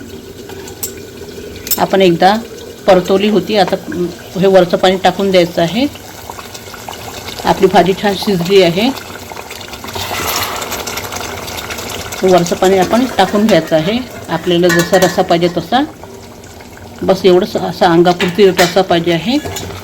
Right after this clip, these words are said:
याला छान परतून घ्यायची. आता याच्यामध्ये आपण कोथिंबीर टाकून द्यायची आहे. कोथिंबीर टाकल्यावर एकदा परत परतून घ्यायची आहे. अशा तऱ्हेने आपली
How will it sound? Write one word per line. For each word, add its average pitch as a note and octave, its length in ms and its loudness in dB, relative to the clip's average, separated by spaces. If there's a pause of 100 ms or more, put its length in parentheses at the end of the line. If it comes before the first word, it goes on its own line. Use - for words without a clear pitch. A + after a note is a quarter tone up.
(880)
याला F3+ 160 6
छान G3+ 180 0
परतून F#3+ 440 2
घ्यायची. F#3+ 380 2 (1800)
आता G3 160 4
याच्यामध्ये F#3+ 440 4
आपण A3+ 180 2
कोथिंबीर G3+ 520 2
टाकून G3 260 2
द्यायची F3+ 320 4
आहे. F3+ 260 2 (3250)
कोथिंबीर G3 460 4
टाकल्यावर F#3+ 420 4
एकदा F3+ 240 0
परत F#3+ 240 4
परतून F#3+ 480 0
घ्यायची F#3 380 2
आहे. F3+ 240 0 (2250)
अशा F3+ 200 4
तऱ्हेने F#3+ 340 2
आपली F3 220 2